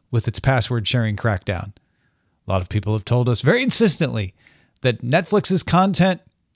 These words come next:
is too stale and people are gonna start abandoning it. And people have told us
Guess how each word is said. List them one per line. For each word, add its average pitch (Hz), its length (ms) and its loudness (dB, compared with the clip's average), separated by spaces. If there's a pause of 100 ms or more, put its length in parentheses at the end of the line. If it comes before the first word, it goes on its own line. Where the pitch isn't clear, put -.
is - 160 0
too 262 380 4
stale 170 560 2 (500)
and 107 160 -6
people 190 260 2
are 190 100 2
gonna 185 140 2
start 190 240 4
abandoning 170 500 4
it. 101 160 -2 (840)
And - 80 -8
people 208 300 4
have 180 100 2
told 202 260 6
us - 280 2